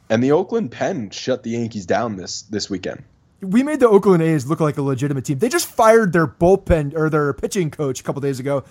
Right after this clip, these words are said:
Speaker 2: and, like, did a whole shuffle of people in their team because they were sucking so terribly.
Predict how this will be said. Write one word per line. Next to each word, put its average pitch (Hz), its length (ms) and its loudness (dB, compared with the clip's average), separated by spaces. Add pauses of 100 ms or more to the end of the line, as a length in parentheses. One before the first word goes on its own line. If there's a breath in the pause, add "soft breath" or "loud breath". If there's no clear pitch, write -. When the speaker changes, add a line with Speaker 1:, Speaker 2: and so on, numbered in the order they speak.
(260 loud breath)
Speaker 2:
and, 202 160 0
like, 190 180 2
did 220 120 6
a 208 100 8
whole 196 440 6
shuffle 196 540 0
of 131 160 -4
people 180 340 0
in 165 40 0
their 143 220 -2 (220)
team 208 200 -4
because 127 140 -6
they 139 60 -2
were 123 140 -4 (180 soft breath)
sucking 196 480 -2
so 165 160 0
terribly. 143 600 -2